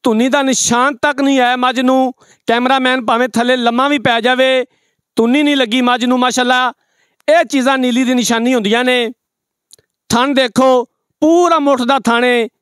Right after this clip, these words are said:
ਲਾਟੂ ਤਰ੍ਹਾਂ ਕੱਲਾ ਕੱਲਾ ਥਣ ਲੱਗਿਆ ਹੋਇਆ ਹੈ। ਬਾਰੀਕ ਚਮੜੀ ਦੀ ਮੱਝ ਮਾਸ਼ਾਅੱਲਾ, ਬੜੀ ਖੂਬਸੂਰਤ, ਵੇਟ ਬੜਾ,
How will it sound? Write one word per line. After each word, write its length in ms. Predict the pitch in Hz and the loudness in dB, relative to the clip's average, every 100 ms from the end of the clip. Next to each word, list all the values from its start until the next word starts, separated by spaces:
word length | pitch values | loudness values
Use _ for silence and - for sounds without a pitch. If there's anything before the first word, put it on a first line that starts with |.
| _ - | _ -4
ਲਾਟੂ 420 | 180 226 233 269 | 0 0 0 -2
ਤਰ੍ਹਾਂ 400 | 220 254 247 226 - _ _ 277 | 0 0 0 -2 -6 _ _ -4
ਕੱਲਾ 200 | 311 311 | -2 0
ਕੱਲਾ 240 | 294 277 | 0 -2
ਥਣ 240 | 233 240 | 0 0
ਲੱਗਿਆ 260 | 247 208 233 | 0 0 2
ਹੋਇਆ 200 | 233 226 | 2 2
ਹੈ। 160 | 220 202 _ _ _ _ _ _ _ _ _ _ _ _ _ _ _ _ _ _ _ _ _ _ _ _ _ _ _ _ _ _ _ _ _ _ _ _ _ _ _ _ _ _ _ _ _ _ _ _ _ - | 0 -6 _ _ _ _ _ _ _ _ _ _ _ _ _ _ _ _ _ _ _ _ _ _ _ _ _ _ _ _ _ _ _ _ _ _ _ _ _ _ _ _ _ _ _ _ _ _ _ _ _ -8
ਬਾਰੀਕ 500 | 139 202 214 294 240 | -2 0 2 0 0
ਚਮੜੀ 360 | 285 247 247 | -2 0 0
ਦੀ 160 | 233 254 | 0 0
ਮੱਝ 320 | 220 240 208 | 0 0 0
ਮਾਸ਼ਾਅੱਲਾ, 420 | 247 240 240 240 | -2 0 0 0
ਬੜੀ 220 | 214 254 262 | 0 -2 0
ਖੂਬਸੂਰਤ, 580 | 254 - 226 226 247 - _ _ _ _ _ _ _ _ _ _ _ - | -2 0 0 2 0 -4 _ _ _ _ _ _ _ _ _ _ _ -10
ਵੇਟ 380 | 143 208 254 247 | 0 2 2 0
ਬੜਾ, 420 | 247 247 240 | 0 2 2